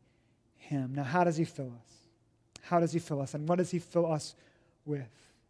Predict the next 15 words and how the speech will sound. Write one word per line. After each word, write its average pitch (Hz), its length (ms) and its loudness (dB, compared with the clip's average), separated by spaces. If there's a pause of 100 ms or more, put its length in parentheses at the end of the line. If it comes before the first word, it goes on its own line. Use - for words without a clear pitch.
(920)
Paul 262 200 12
writes 254 240 10
a 247 40 8
very 208 340 12
similar 233 540 8
passage 190 640 2
in 180 260 2
the 170 80 2
book 180 200 4
of 190 120 0
Colossians. 170 500 2
This 165 140 -4
happened 175 300 4 (240)
after 170 300 6
the, 180 140 4